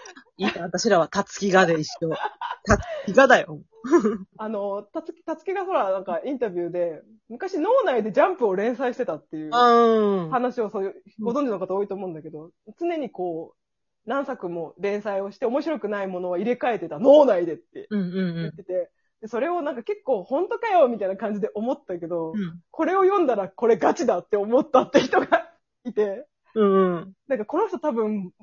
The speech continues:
Speaker 2: こういう話いくらでもまだまだ出てくるな、みたいな。
Speaker 1: そう、だから、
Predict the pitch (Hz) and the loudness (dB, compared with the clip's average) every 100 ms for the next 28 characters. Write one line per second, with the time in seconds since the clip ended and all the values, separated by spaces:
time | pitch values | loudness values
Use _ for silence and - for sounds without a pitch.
0 | - 269 - 370 427 370 381 311 247 - | -20 -10 2 6 6 6 -2 -2 -4 0
1 | 339 381 381 285 339 359 339 254 294 320 | 0 2 4 6 6 6 6 4 4 2
2 | 254 196 165 156 160 165 165 - _ _ | 2 -4 -6 -8 -12 -14 -16 -20 _ _
3 | _ _ _ _ _ _ _ _ _ _ | _ _ _ _ _ _ _ _ _ _
4 | _ - 196 220 214 202 | _ -2 2 2 2 0